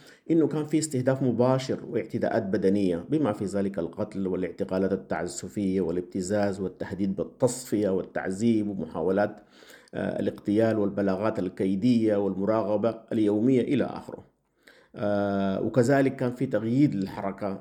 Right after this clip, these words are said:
آه، سواء كان بسبب واقع الحرب نفسه أو بسبب إجراءات تفرضها، آه، بعض الجهات. آه، حملات التضليل والمعلومات الكاذبة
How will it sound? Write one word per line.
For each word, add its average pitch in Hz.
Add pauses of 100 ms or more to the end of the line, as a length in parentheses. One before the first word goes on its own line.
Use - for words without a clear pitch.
آه، 92
سواء 95
كان 113
بسبب 104
واقع 107
الحرب 117
نفسه 127 (300)
أو 123
بسبب 117
إجراءات 104 (220)
تفرضها، 107 (300)
آه، 107
بعض 101
الجهات. 80 (1500)
آه، 107 (380)
حملات 208
التضليل 127
والمعلومات 113
الكاذبة 117